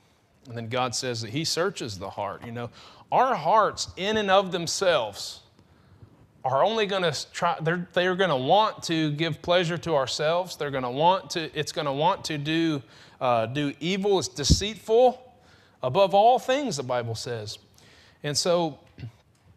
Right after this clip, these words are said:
what, what is it about this heart? I mean, I, it, it, it's kinda confusing not to know, uh, e-, e-, exactly what that means, is soul or the thought or whatever, but this seat of emotion. Now,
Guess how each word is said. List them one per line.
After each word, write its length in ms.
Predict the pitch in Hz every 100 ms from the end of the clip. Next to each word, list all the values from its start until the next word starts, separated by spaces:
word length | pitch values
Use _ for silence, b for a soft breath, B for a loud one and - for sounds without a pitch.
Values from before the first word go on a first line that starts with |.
| _ _ _ - - 104
what, 280 | 143 226 233 139
what 220 | 170 220
is 160 | 233 208
it 80 | 196
about 300 | 185 190 190
this 160 | 160
heart? 420 | - 196 240 208 151
I 20 |
mean, 200 | 151 156
I, 320 | 180 139 117 120 104 113 104
it, 180 | 165 156
it, 160 | 165 156
it's 140 | 160 -
kinda 240 | 185 185
confusing 640 | 175 156 - 190 226 175 156
not 180 | 165 151
to 80 | 165
know, 280 | 170 170
uh, 260 | 160 151 143
e-, 40 | 147
e-, 440 | 131 143 127 147
exactly 400 | 135 165 - 156
what 200 | 156 165
that 280 | 151 143 78 - B B
means, 380 | 135 190 220 160
is 180 | 147 - 151
soul 500 | - 160 175 175 170
or 80 | 123
the 100 | 113
thought 460 | - 165 170 165 147
or 60 |
whatever, 280 | 135 160 165
but 200 | 135 131
this 240 | 147 - -
seat 200 | 220 170
of 160 | 135
emotion. 480 | 139 151 208 - 143
Now, 240 | 175 170